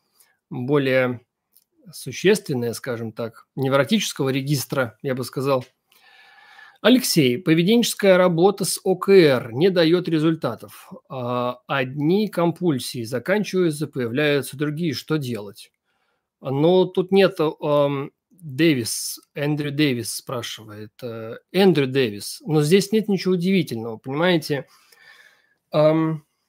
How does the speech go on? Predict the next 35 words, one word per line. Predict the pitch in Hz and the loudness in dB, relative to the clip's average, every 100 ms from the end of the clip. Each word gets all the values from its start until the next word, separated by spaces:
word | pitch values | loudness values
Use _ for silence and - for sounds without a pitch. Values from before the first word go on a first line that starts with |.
| _ _ _ - - | _ _ _ -20 -2
поведенческая | 165 170 185 233 - - 202 180 170 | 2 4 4 2 0 -2 2 4 4
экспозиция | 160 - 160 147 226 - - 147 | 2 -2 -2 0 -2 -4 -4 -4
и | |
поведенческая | 143 147 151 185 170 165 147 | -2 -2 2 2 0 -4 -4
терапия | 151 151 151 196 170 | -2 -2 -2 0 0
с | - | 0
компульсиями | 147 139 214 226 175 - 131 123 | -2 -2 -4 -4 -4 -6 -4 -4
дает | 131 151 156 190 196 | 2 4 4 2 0
действительно, | 151 135 190 202 180 165 151 170 | -2 -6 -6 -4 0 2 0 -2
э, | 135 | -2
неплохие | 160 185 151 147 185 175 | 0 0 -2 -4 -2 0
результаты, | 156 139 143 143 185 208 - | 0 -2 -4 -2 0 0 -2
которые | 151 131 175 151 | -6 -2 -2 0
вы | 131 160 | 0 2
и | 151 | 2
наблюдаете. | 147 143 151 147 113 101 - 202 - | 0 -2 0 0 0 -8 -20 -20 -8
Но, | 143 170 175 107 _ _ _ _ _ - - _ _ | 0 6 4 4 _ _ _ _ _ -20 -20 _ _
а, | - 131 | -8 -4
если | 131 139 226 - 185 | -2 4 4 4 -2
бы | 156 185 170 | 4 6 6
обсессивно-компульсивное | 127 - 123 - 196 160 143 127 131 - 202 160 131 | 4 -4 -10 -2 0 0 -4 -8 -8 -4 -2 0 0
расстройство | 127 123 - 175 143 - 110 | -2 -4 0 0 0 -4 -12
лечилось | 123 127 196 180 135 | -10 -4 -2 0 -2
бы | 127 | -8
только | 123 170 175 - | -2 -2 -2 -6
поведенческой | 127 127 147 165 143 - 120 | -8 -6 0 0 -2 -10 -6
терапией, | 127 131 220 247 147 | -4 -4 0 0 0
было | 139 196 | 0 0
бы | 180 | 0
все | - | -4
гораздо | 143 143 156 143 | -2 0 0 -2
проще, | 120 170 202 - | -4 -2 -2 -2
чем | - 139 131 | -10 -8 -4
вы | 151 | -4
думаете. | 139 110 104 110 - | -4 -6 -10 -16 -20